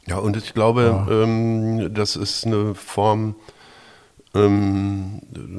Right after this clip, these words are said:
Speaker 1: eine Form von Kulturförderung ist.
Speaker 2: Hm.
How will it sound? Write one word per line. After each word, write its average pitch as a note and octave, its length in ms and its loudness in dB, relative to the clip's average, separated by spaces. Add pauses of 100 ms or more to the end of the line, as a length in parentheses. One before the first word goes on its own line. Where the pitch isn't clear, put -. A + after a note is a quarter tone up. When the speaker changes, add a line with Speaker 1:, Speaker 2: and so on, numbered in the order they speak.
(580)
Speaker 1:
eine F#2 200 -4
Form G2+ 380 -2
von F#2 220 -2
Kulturförderung E2+ 880 -2
ist. - 340 -10 (280)
Speaker 2:
Hm. G2 260 0